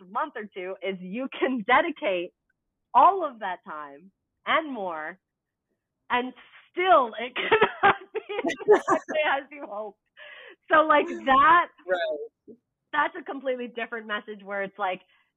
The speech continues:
Speaker 1: especially with your first marathon, taking the pressure off of yourself and being like, "I am just doing it, like,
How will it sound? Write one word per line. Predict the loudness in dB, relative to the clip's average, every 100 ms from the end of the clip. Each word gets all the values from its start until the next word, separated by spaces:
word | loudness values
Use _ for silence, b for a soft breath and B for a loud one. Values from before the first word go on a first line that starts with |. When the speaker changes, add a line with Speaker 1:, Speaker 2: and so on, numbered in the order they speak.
| _ _ _ -8
Speaker 1:
especially | -8 -6 -4 -2 -2 -8 -8
with | -6 -8 -8 -10 _ _ _
your | -8 -4 -4 -8 -8
first | -8 -8 _
marathon, | -10 -6 -6 -6 -2 -2 -2 -6 -14 b b _ _ _ _ -6
taking | -4 -4 -4 -6
the | -6 -8 -4
pressure | -2 -2 -4 -4 -4 0
off | 2 2 -4
of | -14
yourself | -10 -10 -6 -4 -4 -4 -8 -12 -6
and | -4 -4
being | -6 -4 -4
like, | -2 -2 -2 -8 b b b b 2
"I | 6 6
am | 4 0 -8 -6
just | -6 -6 _ -12
doing | -8 -6 -6
it, | -8 -6
like, | -8